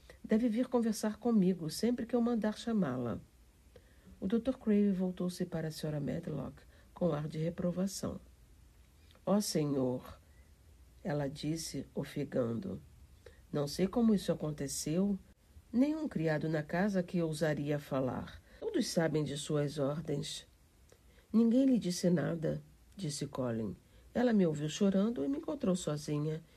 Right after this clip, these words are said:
Estou feliz que tenha vindo." "Não seja boba, Medlock." Mary viu que o doutor Craven não parecia agradado, mas estava muito claro que não ousaria se opor ao seu paciente.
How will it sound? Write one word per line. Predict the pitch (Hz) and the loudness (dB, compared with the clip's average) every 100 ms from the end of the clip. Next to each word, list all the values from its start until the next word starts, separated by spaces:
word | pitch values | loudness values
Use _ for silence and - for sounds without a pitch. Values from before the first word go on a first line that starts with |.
| - - | -20 -8
Estou | 202 - | -2 0
feliz | 262 302 247 294 | 0 2 2 2
que | - 190 | 0 0
tenha | 180 160 147 | 2 0 0
vindo." | 147 135 113 - 87 - - _ - - _ _ - - _ - - | -2 -2 0 -2 -6 -8 -20 _ -20 -20 _ _ -20 -20 _ -8 2
"Não | 170 | 2
seja | 170 180 233 | 4 2 2
boba, | 196 202 226 165 | 4 4 4 2
Medlock." | 156 117 - 123 76 - - - - - - - _ _ - - | 2 -2 0 -2 -2 -8 -20 -20 -20 -20 -20 -20 _ _ -10 -2
Mary | 156 156 151 | 0 2 0
viu | 135 165 | 0 -2
que | 175 | 0
o | |
doutor | - - 151 | -2 -4 -8
Craven | - 151 160 170 147 151 - - | -6 -2 -2 -2 -6 -8 -14 -2
não | 185 202 | 2 4
parecia | 214 202 190 - 226 | 4 4 2 2 2
agradado, | 196 165 147 151 170 151 147 - - | 4 2 2 2 0 -2 -6 -10 -6
mas | 262 302 | -2 -2
estava | 277 - 240 | -2 -2 2
muito | 208 208 196 | 4 4 2
claro | - 160 165 180 160 - - | 0 0 2 0 -2 -8 -12
que | - | 0
não | 226 247 | 4 4
ousaria | 240 220 175 180 196 | 4 4 4 4 2
se | 185 | 2
opor | 175 - 165 | -4 -2 -2
ao | 165 | -2
seu | 160 151 | -4 -4
paciente. | 143 147 - 123 92 - - | -6 -6 -4 -4 -4 -6 -14